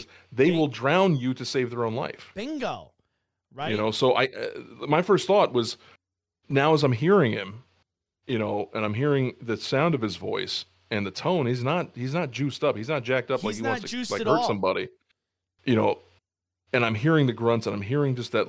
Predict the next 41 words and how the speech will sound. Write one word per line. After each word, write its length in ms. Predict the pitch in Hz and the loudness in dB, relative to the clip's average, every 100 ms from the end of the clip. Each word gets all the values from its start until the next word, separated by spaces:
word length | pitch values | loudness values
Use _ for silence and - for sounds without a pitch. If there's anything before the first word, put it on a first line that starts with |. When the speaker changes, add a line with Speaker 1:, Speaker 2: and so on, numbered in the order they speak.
| 98 | -2
Speaker 2:
that 160 | 101 92 | -4 -4
laboredness 720 | 98 107 143 131 98 98 - | -2 -2 0 -2 -4 -8 -8
to 200 | - 101 | -6 -6
it. 100 | 95 - _ _ _ _ - | -6 -10 _ _ _ _ -4
Um, 420 | 98 95 95 - _ _ _ _ _ _ _ _ | -2 0 -4 -8 _ _ _ _ _ _ _ _
now 300 | 127 117 156 | -2 0 2
when 120 | 160 123 | 2 2
I 80 | 113 - _ | -2 -6 _
put 180 | - 131 | -6 0
that 180 | 131 131 | 2 2
with 120 | 127 | -2
what 160 | 110 117 | -4 -4
she 180 | - 120 | -4 -6
just 280 | 113 110 - | -4 -4 -2
said, 360 | 143 139 104 - _ _ _ - | -2 -2 -4 -12 _ _ _ -18
to 120 | - | -2
me, 220 | 127 147 185 | 2 2 2
this 180 | 135 - | 0 0
sounds 280 | 127 117 110 | 2 2 0
like 140 | 101 | -4
a 60 | 98 | -6
dude 300 | 107 113 98 | -6 -6 -4
who's, 340 | 104 87 - _ | -8 -10 -12 _
who's 180 | 104 98 | -12 -8
struggling 440 | - - 120 113 104 | -6 0 0 0 -6
to 60 | |
get 140 | 104 98 | -8 -8
some 160 | 101 | -10
fucking 300 | 95 101 - | -4 -4 -2
oxygen 400 | 98 127 - 95 | -2 -2 -4 -10
to 100 | 92 | -8
his 120 | 90 | -10
brain. 440 | 90 92 120 113 87 | -8 -6 -4 -6 -10
Speaker 1:
Bingo. 480 | 151 180 165 123 73 _ - | -10 -8 -6 -8 -12 _ -6
Speaker 2:
You 80 | 107 | -2
know, 120 | 104 | 0
like, 160 | 104 | 0
like 180 | 87 110 | 0 0
he's, 180 | - 214 | 2 2
Speaker 1:
Bingo. 200 | 165 113 | 0 -4
Speaker 2:
he, 100 | - | -12